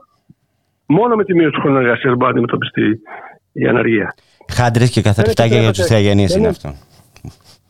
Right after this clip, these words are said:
Speaker 1: Ορίστε.
Speaker 2: Λέω, α, αυτά για την ανάπτυξη και τα λοιπά που είπες πριν είναι χάντρες και καθαριστάκια για τους
Speaker 1: Αυτό
Speaker 2: θεαγενείς.
Speaker 1: θέλω να πω. Αυτό θέλω να πω. Δεν γίνεται το, να μην, το χίλια οκτακόσια εβδομήντα εννιά να ξεσηκώνονται οι εργαζόμενοι για οκτάωρο και σήμερα αυτή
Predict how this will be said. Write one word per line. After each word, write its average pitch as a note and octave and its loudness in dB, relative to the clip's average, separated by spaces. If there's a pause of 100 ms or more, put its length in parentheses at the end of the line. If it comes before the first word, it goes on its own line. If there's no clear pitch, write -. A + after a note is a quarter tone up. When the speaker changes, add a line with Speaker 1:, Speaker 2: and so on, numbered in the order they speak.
Speaker 1:
Ορίστε. B2+ -2 (480)
Speaker 2:
Λέω, G#2 2
α, G2 0
αυτά A2+ -2
για G#2+ 0
την G2 0
ανάπτυξη G2 -2
και F2 -4
τα E2+ -2
λοιπά F#2 -2
που F#2 -6
είπες F#2 -2
πριν F#2 -2
είναι A2 2
χάντρες G#2 -4
και F#2 -2
καθαριστάκια F2+ 0
για F2 0
τους - -6
Speaker 1:
Αυτό F#2 0
Speaker 2:
θεαγενείς. C#3+ 2
Speaker 1:
θέλω E3 0
να B2+ -2
πω. A2 -6 (220)
Αυτό B3 0
θέλω B3 2
να A#3+ 0
πω. A#3 0
Δεν A3+ 0
γίνεται A#3 2
το, G#3+ 2
να F#3+ 2
μην, F3+ 2
το E3+ -2
χίλια F3+ 2
οκτακόσια C#3+ 0 (520)
εβδομήντα D3 0
εννιά C#3+ 2
να D3+ 0
ξεσηκώνονται D3 0
οι C#3 2
εργαζόμενοι C3 2
για C3 2
οκτάωρο D3 0
και C3+ -4
σήμερα D#3+ 0
αυτή F3 -4